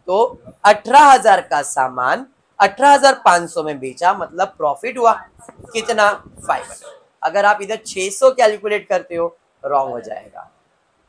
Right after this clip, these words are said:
कम पे ध्यान रखना है, ठीक है? कम बोला है तो आपको कम करना ही पड़ेगा, चाहे purchase हो, चाहे sales हो।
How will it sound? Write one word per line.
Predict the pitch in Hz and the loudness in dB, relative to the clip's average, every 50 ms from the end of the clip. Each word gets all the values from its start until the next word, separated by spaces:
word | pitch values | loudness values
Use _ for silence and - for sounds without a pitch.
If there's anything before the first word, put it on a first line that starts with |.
| _ _ _ _ _ _ _ _ _ _ _ _ _ _ _ - | _ _ _ _ _ _ _ _ _ _ _ _ _ _ _ 4
कम | 277 277 277 269 262 | 4 4 4 2 -4
पे | 254 - 220 214 | -8 -4 -4 -4
ध्यान | 185 160 175 165 156 156 156 | -4 -2 -2 0 0 -2 -4
रखना | 143 139 - - 127 120 117 | -6 -10 -12 -12 -14 -14 -14
है, | 113 107 104 - _ _ _ _ _ _ _ _ _ _ _ _ _ _ _ _ _ _ _ | -14 -14 -16 -20 _ _ _ _ _ _ _ _ _ _ _ _ _ _ _ _ _ _ _
ठीक | - 170 160 160 | -14 -14 -8 -6
है? | 175 170 180 180 - _ _ _ _ _ _ _ _ _ _ _ _ _ _ _ _ | -6 -6 -6 -8 -12 _ _ _ _ _ _ _ _ _ _ _ _ _ _ _ _
कम | 226 226 247 247 240 | 2 2 2 2 -2
बोला | 220 226 214 220 208 | -2 0 2 2 4
है | 190 185 | 4 4
तो | 180 - 226 | 2 2 2
आपको | 226 190 180 - 220 214 | 4 4 4 2 -2 -6
कम | 214 - 202 190 190 190 185 | -4 -2 -2 -2 -2 -2 -6
करना | 180 165 156 160 160 156 | -8 -8 -8 -6 -8 -8
ही | 156 156 196 | -8 -8 -10
पड़ेगा, | 233 - 233 190 175 160 139 120 120 92 - _ _ _ _ _ _ _ _ | -6 -4 -4 -4 -4 -4 -6 -8 -12 -12 -12 _ _ _ _ _ _ _ _
चाहे | 175 147 143 143 135 | -6 -4 -4 -4 -6
purchase | - _ _ - 143 131 131 - - 185 196 220 208 202 | -8 _ _ -6 -6 -6 -6 -8 -6 -2 -2 -2 -2 -2
हो, | 214 233 220 | -2 -4 -4
चाहे | - - 151 127 127 147 175 | -4 -6 -6 -6 -4 -6 -8
sales | - - - 135 - - _ _ - _ | -8 -10 -12 -14 -18 -20 _ _ -20 _
हो। | _ _ | _ _